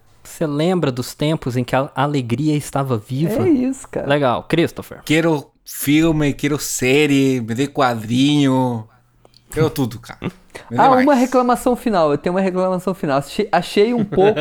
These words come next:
Speaker 2: <laughs> achei um pouco longo o filme. Eu acho que podia uma hora e meia ali, tava bom. Uma hora e cinquenta.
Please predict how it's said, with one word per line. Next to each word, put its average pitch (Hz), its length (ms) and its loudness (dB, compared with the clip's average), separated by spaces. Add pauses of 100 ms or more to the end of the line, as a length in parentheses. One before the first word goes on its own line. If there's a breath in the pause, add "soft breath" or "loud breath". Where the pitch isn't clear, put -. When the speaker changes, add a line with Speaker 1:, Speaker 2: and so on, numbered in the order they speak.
(100)
Speaker 2:
<laughs> 143 80 -2
achei 180 320 -2
um 196 60 0
pouco 196 420 -2
longo 143 440 0
o - 20 -10
filme. 120 340 -6
Eu 120 60 0
acho 123 160 -6
que - 60 -20
podia 139 560 -2 (540 soft breath)
uma 139 120 2
hora 156 160 4
e 147 40 4
meia 135 280 2
ali, 135 160 2
tava 156 280 0
bom. 117 320 -2
Uma 139 200 -2
hora 139 180 2
e 151 40 -6
cinquenta. 143 920 -6